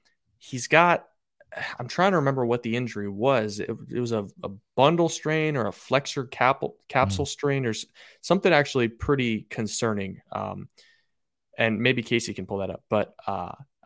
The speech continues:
Speaker 1: I think, you know, he's the type of guy that as an East Coast guy, you know, he went to Duke just down the road. Maybe he, uh, maybe he makes some sense for the team, but yeah, I still think that they would be dipping their toes into, like, the San Francisco Giants market, like, two years,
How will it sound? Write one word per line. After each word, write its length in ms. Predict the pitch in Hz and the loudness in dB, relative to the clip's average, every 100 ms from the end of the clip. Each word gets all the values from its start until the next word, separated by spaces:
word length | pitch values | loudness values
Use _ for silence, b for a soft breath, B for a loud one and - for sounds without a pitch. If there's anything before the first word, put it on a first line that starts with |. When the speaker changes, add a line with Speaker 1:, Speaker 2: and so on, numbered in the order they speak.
| - - | -10 2
Speaker 1:
I 120 | 131 | 4
think, 280 | 143 123 123 | 4 0 0
you 60 | |
know, 80 | 117 | -2
he's 260 | 107 170 175 | 2 0 0
the 80 | 143 | 4
type 220 | 147 139 | 4 6
of 60 | |
guy 180 | 127 123 | 6 6
that 120 | 120 | 6
as 120 | 110 104 | 2 -2
an 80 | |
East 200 | 110 117 | -4 -2
Coast 220 | - 113 - | 0 0 2
guy, 240 | 110 107 | 2 2
you 160 | 101 95 | -2 -8
know, 100 | 98 | -10
he 60 | |
went 180 | 101 113 | -6 -6
to 80 | 107 | -6
Duke 380 | 104 110 110 - | -2 -4 -4 -10
just 180 | - - | -14 -6
down 160 | 107 104 | -4 -2
the 80 | |
road. 280 | 101 101 101 b b b | -2 -2 -4 b b b
Maybe 220 | 120 123 117 | 4 4 2
he, 240 | 113 110 | 2 2
uh, 220 | 101 - - | 0 -2 -4
maybe 220 | 113 117 | -2 -2
he 100 | 113 | 0
makes 260 | 117 107 - | 0 -2 -2
some 140 | 107 | -6
sense 220 | 104 104 - | -4 -6 -6
for 120 | 101 | -8
the 100 | 101 | -8
team, 320 | - 101 98 | -8 -8 -6
but 180 | 98 - _ _ _ _ _ _ | -8 -8 _ _ _ _ _ _
yeah, 140 | 120 131 | 2 4
I 40 | |
still 280 | - 208 170 | 6 6 6
think 220 | 143 120 | 4 -4
that 100 | 110 | 2
they 120 | 113 | 4
would 200 | 107 104 | 4 0
be 180 | 107 107 | -2 -2
dipping 380 | 104 107 107 104 | 0 0 0 0
their 140 | 101 | -2
toes 300 | 101 107 104 | -2 0 0
into, 220 | 104 104 104 | -2 -4 -2
like, 220 | 101 - | -4 -6
the 60 | |
San 220 | - 107 98 | -4 -2 -2
Francisco 460 | 107 - - 98 | -6 -6 -6 -6
Giants 380 | 92 98 92 - | -6 -6 -8 -6
market, 260 | 101 101 98 | -6 -6 -8
like, 160 | 101 | -10
two 180 | - 127 | -4 0
years, 540 | 117 113 107 107 104 | 2 4 4 0 -4